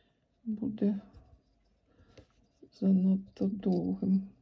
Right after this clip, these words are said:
відростки. Ну, ні, не, не довгі, але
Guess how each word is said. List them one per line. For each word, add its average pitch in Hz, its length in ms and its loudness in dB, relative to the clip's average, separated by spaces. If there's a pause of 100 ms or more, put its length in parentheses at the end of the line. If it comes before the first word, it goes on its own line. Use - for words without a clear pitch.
(960)
відростки. - 840 -4 (4000)
Ну, 339 140 -2
ні, 208 200 8
не, 208 160 6
не 220 320 4
довгі, 277 320 6
але 214 320 2